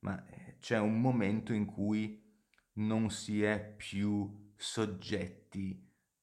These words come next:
all'esempio esterno, ma si comincia a sviluppare dall'interno un soggetto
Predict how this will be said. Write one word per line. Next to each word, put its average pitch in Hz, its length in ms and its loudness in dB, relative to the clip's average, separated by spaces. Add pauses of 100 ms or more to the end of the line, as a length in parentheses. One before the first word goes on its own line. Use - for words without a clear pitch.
(160)
all'esempio 95 1800 -2
esterno, 87 1400 -6 (320)
ma 104 180 0
si - 140 -8
comincia 101 340 0
a - 20 -2
sviluppare 95 1040 -4
dall'interno 95 1700 -4 (520)
un 95 160 0
soggetto 90 1000 -8